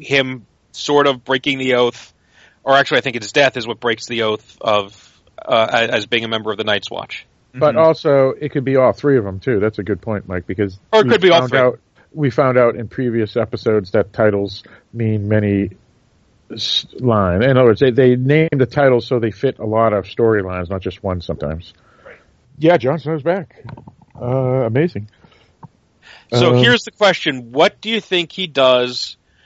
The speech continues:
Speaker 1: We don't care about anybody else. What do you think he does to Alistair Thorne and Ollie?
Speaker 2: It's an excellent
Speaker 3: Oh,
Speaker 2: question.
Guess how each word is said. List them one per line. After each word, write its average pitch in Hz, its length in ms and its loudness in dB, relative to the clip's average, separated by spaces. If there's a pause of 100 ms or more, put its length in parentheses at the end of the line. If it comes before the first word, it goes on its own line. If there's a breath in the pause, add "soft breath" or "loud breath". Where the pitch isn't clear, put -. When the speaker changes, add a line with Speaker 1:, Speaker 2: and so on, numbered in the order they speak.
(460)
Speaker 1:
We 143 80 -4
don't 202 160 2
care 233 140 2
about 147 180 4
anybody 220 400 2
else. 120 400 -2 (380)
What 143 100 -6
do 180 60 -2
you 190 60 -2
think 196 160 -6
he 196 60 -4
does 156 300 0
to - 120 -4
Alistair 160 420 0
Thorne 135 500 -4 (840)
and 135 100 -4
Ollie? 113 380 0 (1120)
Speaker 2:
It's - 320 -16
an - 80 -8
excellent 208 340 2
Speaker 3:
Oh, 185 40 -4
Speaker 2:
question. 123 300 -4